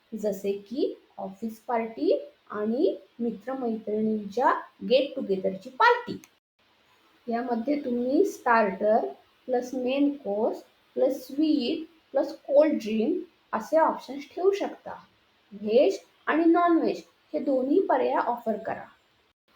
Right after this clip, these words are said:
या ऑप्शनमध्ये per प्लेट तीनशे रुपयांपासून पाचशे रुपयांपर्यंत किंमत असते.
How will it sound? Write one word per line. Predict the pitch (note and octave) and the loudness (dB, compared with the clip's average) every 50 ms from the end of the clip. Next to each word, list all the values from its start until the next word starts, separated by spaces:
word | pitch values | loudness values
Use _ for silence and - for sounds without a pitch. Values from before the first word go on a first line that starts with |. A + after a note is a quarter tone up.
| _ _ _ _ _ _ _ _ _ - | _ _ _ _ _ _ _ _ _ -6
या | A#3 A3+ B3 | -4 -2 -2
ऑप्शनमध्ये | C#4 - - A3+ A3+ G3+ - - - - D#4 C#4 C#4+ C#4 C4+ B3+ B3+ - - - C#4+ F4+ E4 C#4+ C#4 D4+ - - - _ _ _ _ - | -2 -2 -2 -2 -2 -2 -2 -8 -8 -8 -8 -6 -6 -8 -8 -8 -10 -12 -14 -10 0 4 4 4 4 4 0 -2 -8 _ _ _ _ -2
per | C4 C#4 D#4 D#4+ | 0 0 0 0
प्लेट | D#4+ - - - D4+ D4+ D4+ D4 C#4+ C4+ C4+ D4 F#4 - | -2 -8 -10 -8 -4 0 0 2 2 2 0 0 -2 -4
तीनशे | - - _ _ _ _ C4 B3 A#3+ A3 - C#4+ D4 | -8 -18 _ _ _ _ -12 -10 -10 -10 -8 -8 -6
रुपयांपासून | D4 D4 C#4+ C4+ C4+ C#4 C#4+ C#4+ C4 B3+ B3+ A#3+ - - D#4+ D#4 D4+ D4+ - - - _ _ _ | -6 -4 -2 -2 -4 -4 -4 -4 -4 -6 -6 -6 -8 -4 -2 -2 0 -2 -2 -4 -10 _ _ _
पाचशे | - A3+ A3 - - - C4+ C4 | -10 -10 -10 -10 -4 0 2 2
रुपयांपर्यंत | C#4 C#4+ - B3+ C4 C#4 C#4+ C4 C4 C4 C4 C4 C4 D4+ E4+ E4+ - | 2 2 0 -2 -2 -2 -2 -2 -2 -2 -2 -4 -4 -6 -6 -6 -6
किंमत | A#3+ A3 A3 A#3 C4+ C#4+ - - | -4 -4 -4 -4 -4 -8 -8 -2
असते. | - F#4+ F#4+ - - - A3 F#3+ - - - | -2 -2 -2 -2 -2 -2 0 0 -2 -6 -12